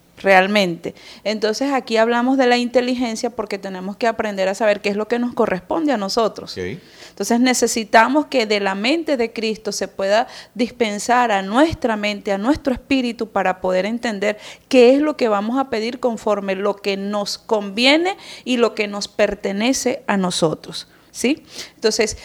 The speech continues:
Speaker 1: ¿hay petición en el nuevo pacto? Claro, hay petición en el nuevo pacto, pero la petición en el nuevo pacto no gira alrededor de nosotros.
Speaker 2: Mm.
Speaker 1: ¿Sí?
Speaker 2: Eso, eso es clave, ¿no?
Speaker 1: Sí,
Speaker 2: Eso es
Speaker 1: porque
Speaker 2: clave.
Speaker 1: entendiendo lo que es el propósito eterno de Dios,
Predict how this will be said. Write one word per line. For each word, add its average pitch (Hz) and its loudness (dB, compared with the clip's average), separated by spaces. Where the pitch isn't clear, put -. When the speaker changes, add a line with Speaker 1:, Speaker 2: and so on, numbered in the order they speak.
Speaker 1:
¿hay 277 8
petición 262 0
en 285 2
el 254 -2
nuevo 247 0
pacto? 269 -2
Claro, 262 4
hay 202 2
petición 269 0
en 226 -2
el 196 -4
nuevo 190 0
pacto, 175 -2
pero 220 4
la 214 6
petición 226 0
en 302 0
el 277 -2
nuevo 233 -4
pacto 254 -2
no 220 -4
gira 233 -2
alrededor 220 0
de 196 2
nosotros. 190 -2
Speaker 2:
Mm. 101 -12
Speaker 1:
¿Sí? - -8
Speaker 2:
Eso, 302 -2
eso 107 -6
es 139 -6
clave, 98 -2
¿no? 98 -10
Speaker 1:
Sí, - -2
Speaker 2:
Eso 240 0
es - -8
Speaker 1:
porque 226 4
Speaker 2:
clave. 233 4
Speaker 1:
entendiendo 233 2
lo 294 0
que 226 0
es 240 -2
el 269 0
propósito 240 -4
eterno 208 -4
de 240 2
Dios, 185 -2